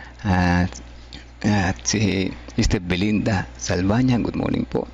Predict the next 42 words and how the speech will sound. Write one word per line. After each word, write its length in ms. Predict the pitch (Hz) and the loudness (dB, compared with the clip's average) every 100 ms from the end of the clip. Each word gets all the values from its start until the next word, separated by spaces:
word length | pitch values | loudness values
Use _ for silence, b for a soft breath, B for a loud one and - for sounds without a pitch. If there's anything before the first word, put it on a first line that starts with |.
| - - | -12 -8
Ate 240 | 101 - | -6 -2
Sally 320 | - 104 90 | -2 0 0
Sanchez, 480 | - 107 107 113 110 | 2 2 2 0 0
Nanay 240 | 92 90 | 2 2
Nerissa, 640 | 82 90 98 110 - 110 - B B B B B B | 2 2 2 2 2 0 -2 B B B B B B
ayan 240 | 98 92 87 | -2 0 0
si 320 | - 87 90 | 0 0 2
mag-asawa 640 | 82 90 - - 92 90 | 0 0 0 0 0 0
si 160 | 95 92 | 0 0
Sister 560 | - 95 90 - 95 - | 0 0 0 0 0 0
Kisses 400 | - 107 113 107 - | 2 2 2 0 -2
at 80 | - | -2
si 160 | 92 | -4
Brother 320 | 85 90 90 82 | -2 0 0 -2
Derek, 400 | 98 101 107 - | 0 0 -2 -2
kasama 320 | 87 85 90 | -2 0 0
na 160 | 90 | 2
rin 80 | 90 | 0
niya 80 | 92 | 0
si 80 | 87 | 0
Ate 240 | 87 92 | 0 0
Milen. 320 | 92 107 92 - | 2 2 -2 -4
Siyempre, 400 | - 87 - 95 | -4 -4 -4 -6
hindi 160 | - 90 | -2 -2
yan 160 | 90 | -2
mawawala. 480 | 95 95 95 104 - | -2 -2 0 0 -2
Andiyan 240 | 98 87 - | -2 -4 -2
po 80 | |
nakikinig 480 | - 87 - 95 87 | 0 -2 0 -2 0
kahit 240 | 82 82 92 | -2 -2 -2
mamaya 240 | 87 87 | 0 0
sa 160 | - 85 | 0 -2
replay, 240 | - 90 | -2 -2
babalik 480 | 85 82 82 - - | -2 -2 -2 -4 -4
yan, 240 | 101 - | -4 -4
ano 40 | - | -6
po. 80 | - - B B B B B B B | -8 -10 B B B B B B B
At 240 | - 107 - | -2 -2 0
sa 100 | 104 | 2
lahat 300 | 104 104 - 101 | 2 2 0 -2
ng 80 | |
mga 260 | 90 90 | 0 2